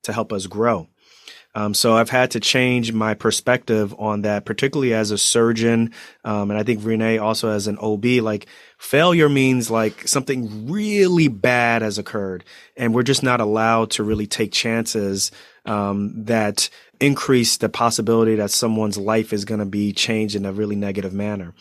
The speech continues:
But when you are, ch-, you know, changing occupations and taking the white coat off for us or the stethoscope off and going into business or going into podcasting or going into content creation,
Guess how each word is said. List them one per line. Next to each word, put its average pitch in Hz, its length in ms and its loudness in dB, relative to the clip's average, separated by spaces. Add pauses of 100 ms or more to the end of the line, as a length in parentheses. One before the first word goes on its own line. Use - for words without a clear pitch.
(400)
But 120 300 2
when 127 280 4
you 131 540 2
are, 113 380 0
ch-, - 380 -8
you 135 100 -2
know, 104 260 -2 (120)
changing 131 840 2
occupations 120 760 -2
and 110 120 -4
taking 123 260 -2
the 110 60 0
white 113 220 0
coat 107 240 0
off 135 320 4
for 113 200 -2
us 127 260 2
or 113 60 -2
the 101 60 -4
stethoscope 143 540 -2
off 107 300 -4 (340)
and 123 160 -2
going 117 280 0
into 113 440 -2
business 113 580 0
or 107 120 -2
going 110 340 -2
into 110 300 -6
podcasting 117 720 -2
or 104 100 -2
going 113 280 -2
into 107 180 -6
content 123 420 -6
creation, 107 480 -4